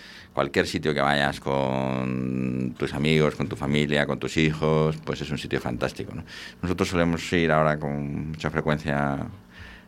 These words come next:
a, a Vigo, a, ahí al lado de Vigo, a, a un pueblo, a Corujo. Y, y a mí es que, y una cosa que necesito,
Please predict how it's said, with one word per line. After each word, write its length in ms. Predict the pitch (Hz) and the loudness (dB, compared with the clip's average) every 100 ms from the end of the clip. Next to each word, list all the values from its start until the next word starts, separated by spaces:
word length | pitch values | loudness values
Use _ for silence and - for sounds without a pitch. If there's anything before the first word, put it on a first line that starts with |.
| - | -6
a, 760 | 69 69 67 64 64 64 67 | -2 2 2 2 0 -2 0
a 40 | 69 | 4
Vigo, 440 | 85 87 85 87 - | 4 6 4 2 -2
a, 880 | 69 69 67 67 64 65 64 64 64 | 0 2 4 4 2 2 2 2 0
ahí 140 | - 71 | 0 2
al 100 | 71 | 4
lado 140 | 71 | 4
de 80 | 73 | 4
Vigo, 340 | 82 82 80 | 4 6 6
a, 520 | 73 69 67 67 67 67 73 - - | 6 6 4 2 2 -2 -8 -14 -8
a 60 | |
un 160 | 69 71 | -4 0
pueblo, 240 | 78 78 | 2 4
a 40 | 76 | 4
Corujo. 360 | 80 87 - - - - - - - | 2 0 -6 -14 -16 -20 -20 -20 -2
Y, 920 | 92 85 80 78 76 76 69 69 67 67 65 - - - | 4 8 8 8 6 6 4 4 2 2 0 -4 -16 -4
y 40 | 85 | 2
a 40 | |
mí 180 | 92 110 | 4 4
es 120 | - - | 0 0
que, 160 | 113 - - - | 0 0 -10 -6
y 140 | 92 | 0
una 120 | 104 117 | 2 2
cosa 200 | 110 110 | 0 -2
que 120 | 90 | 2
necesito, 580 | 80 78 78 101 101 | 4 4 2 2 0